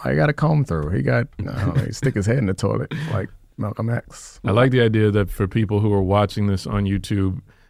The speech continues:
Speaker 2: as the camera cuts away at different points, at one point there was no elf, then there's an elf on my microphone, then it's moved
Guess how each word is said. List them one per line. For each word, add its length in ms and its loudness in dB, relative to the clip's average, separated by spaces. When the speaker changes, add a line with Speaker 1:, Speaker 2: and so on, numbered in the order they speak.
Speaker 2:
as 260 2
the 60 -2
camera 500 0
cuts 280 -2
away 440 2
at 140 -2
different 300 -2
points, 420 -2
at 120 0
one 200 2
point 420 0
there 220 2
was 180 0
no 380 2
elf, 500 0
then 220 2
there's 200 2
an 80 2
elf 300 0
on 140 2
my 160 2
microphone, 680 2
then 140 2
it's 140 -2
moved 600 0